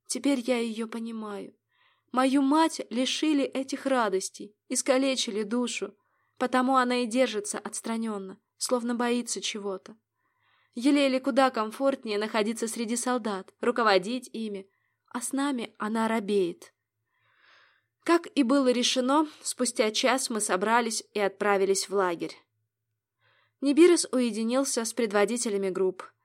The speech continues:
Елейла созвала ваахов, преданных сопротивлению,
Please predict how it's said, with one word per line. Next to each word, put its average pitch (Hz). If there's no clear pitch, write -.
Елейла 262
созвала 196
ваахов, 196
преданных 202
сопротивлению, 202